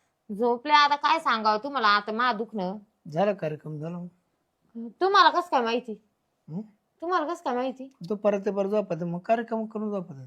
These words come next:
Speaker 1: हा बाई, कायचा कार्यक्रम आणि कायचं काय? तो कार्यक्रम राहिला बाजूला, दुसरंच त्याचं पांगापांगी होती.
Speaker 2: काय ते?
Speaker 1: रात्रीचं झोपलं ग, तिकडं थोबाड करून झोपत ते. हा,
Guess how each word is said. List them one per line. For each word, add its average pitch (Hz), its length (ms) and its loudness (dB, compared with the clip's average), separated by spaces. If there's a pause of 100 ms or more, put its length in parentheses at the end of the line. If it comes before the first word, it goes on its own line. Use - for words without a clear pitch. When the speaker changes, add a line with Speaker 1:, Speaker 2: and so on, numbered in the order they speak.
(720)
Speaker 1:
हा 196 80 -2
बाई, 233 640 0
कायचा 247 380 4
कार्यक्रम 233 840 2
आणि 247 100 -2
कायचं 240 380 2
काय? 254 640 4 (440)
तो 220 40 -12
कार्यक्रम 240 580 2
राहिला 247 320 8
बाजूला, 262 800 8 (500)
दुसरंच 254 440 -4 (420)
त्याचं 269 200 -2
पांगापांगी 262 680 4
होती. 185 420 -4 (180)
Speaker 2:
काय 160 120 -10
ते? 151 140 -14 (640)
Speaker 1:
रात्रीचं 254 440 2
झोपलं 220 400 0
ग, - 20 2
तिकडं 247 460 -4
थोबाड 208 340 4
करून 233 260 -2
झोपत 208 320 -4
ते. 254 440 2 (680)
हा, 254 180 -2